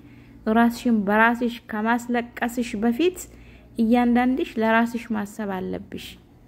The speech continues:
ወላሂ ማንም ይሁን ወንድምሽ እህትሽ ራሱ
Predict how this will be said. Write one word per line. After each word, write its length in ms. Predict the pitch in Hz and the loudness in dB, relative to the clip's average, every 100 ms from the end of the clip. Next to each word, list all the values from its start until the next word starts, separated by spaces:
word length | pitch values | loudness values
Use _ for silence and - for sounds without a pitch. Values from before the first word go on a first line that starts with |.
| - | -6
ወላሂ 400 | 220 233 247 262 285 285 - - - - | 2 4 4 2 0 -4 -18 -20 -8 4
ማንም 640 | 226 262 311 320 320 320 302 | 6 8 6 4 2 2 4
ይሁን 260 | 302 285 254 | 4 2 2
ወንድምሽ 560 | 262 262 262 269 269 262 | 2 2 2 2 0 0
እህትሽ 400 | 262 269 269 247 254 | -2 -2 -2 -4 -2
ራሱ 260 | 262 262 | -2 -2